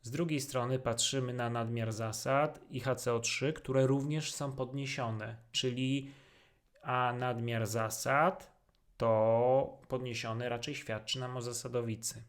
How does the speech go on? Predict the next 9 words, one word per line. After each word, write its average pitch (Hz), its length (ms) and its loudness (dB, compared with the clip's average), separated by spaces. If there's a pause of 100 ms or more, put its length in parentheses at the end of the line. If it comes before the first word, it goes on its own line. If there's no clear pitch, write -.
(220)
Czyli 151 240 -6
mamy 147 200 -2
dwie 160 240 -2
opcje, - 280 -4
słuchajcie, 117 720 -2 (240)
tak 117 160 -12
jak 120 140 -8
mówiłem, 110 580 -4
że 110 300 -4